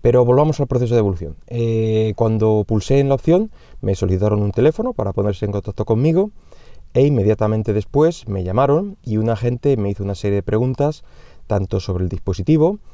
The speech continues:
eh, qué es lo que le ocurría, desde cuándo, mm, en fin, las ciertas cuestiones, supongo que necesarias para rellenar,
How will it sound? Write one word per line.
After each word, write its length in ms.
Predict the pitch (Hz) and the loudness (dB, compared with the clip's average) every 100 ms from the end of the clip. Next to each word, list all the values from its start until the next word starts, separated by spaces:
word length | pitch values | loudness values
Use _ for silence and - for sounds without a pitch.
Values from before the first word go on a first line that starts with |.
| - - - - | -20 -20 -16 -6
eh, 300 | 104 101 95 | -4 -4 -2
qué 100 | 101 | -2
es 60 | |
lo 100 | 98 | -2
que 100 | 95 | -2
le 60 | 98 | -2
ocurría, 600 | 95 120 175 170 170 165 | 0 2 4 4 2 0
desde 320 | 110 101 131 | -2 -2 -2
cuándo, 640 | - 175 175 165 160 165 160 - - - - - - - | 0 0 2 2 2 2 -4 -16 -18 -18 -16 -12 -12 -10
mm, 480 | 113 110 113 113 110 | -8 -4 -4 -4 -2
en 160 | 117 117 | -2 -2
fin, 120 | 123 117 | -4 -2
las 200 | 117 110 | 0 0
ciertas 240 | 139 143 | 0 0
cuestiones, 580 | 135 - 131 127 117 - - | -2 0 0 0 -2 -10 -20
supongo 300 | - 101 113 | -8 -2 2
que 80 | 117 | 2
necesarias 480 | 120 110 127 123 131 | 0 0 0 0 2
para 240 | 107 95 | 0 0
rellenar, 560 | 95 95 92 98 110 | 0 -2 -2 0 -2